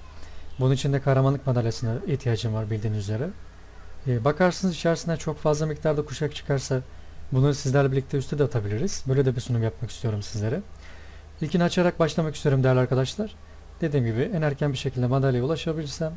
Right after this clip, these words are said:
benim için çok bir şey, iyi bir şey olmuş olacak. İlkini açarak başlayalım. İlkinden liderin kitabı çıktı. Üçüncüsünden kritik isabet.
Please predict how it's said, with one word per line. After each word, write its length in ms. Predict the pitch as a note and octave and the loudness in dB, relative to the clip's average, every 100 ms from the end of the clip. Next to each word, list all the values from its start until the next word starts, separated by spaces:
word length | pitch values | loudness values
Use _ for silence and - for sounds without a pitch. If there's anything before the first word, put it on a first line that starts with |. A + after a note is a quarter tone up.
| - | -2
benim 180 | D3+ A#2+ | 0 0
için 160 | C3+ | -2
çok 240 | C#3 D#3+ - | -6 -8 -8
bir 40 | |
şey, 180 | - G#3 | -6 -2
iyi 120 | C3 | 0
bir 60 | A#2 | -2
şey 160 | - | -2
olmuş 240 | A#2 G#2+ - | 0 0 -4
olacak. 320 | G2+ G#2 G3+ - - - - - - | -2 0 -2 -4 -16 -18 -18 -16 -8
İlkini 200 | D3 E3+ | -4 0
açarak 360 | D#3+ E3+ D#3 D3 | 0 0 -2 0
başlayalım. 500 | C#3+ - D3+ E3+ F#3 - - - F#3+ | 0 0 -2 -2 -4 -14 -18 -8 -6
İlkinden 360 | - C#3 D#3 | 0 2 2
liderin 240 | E3 E3+ E3 | 2 0 0
kitabı 300 | - C3+ A#2 | 0 0 0
çıktı. 340 | - - F#3 | -6 -4 -4
Üçüncüsünden 580 | D3+ - D3 - D3 C#3+ | -4 -4 -4 0 0 0
kritik 320 | D3 C3 C3 | 0 -4 -6
isabet. 400 | B2+ - A2+ F#3 | -6 -2 0 -2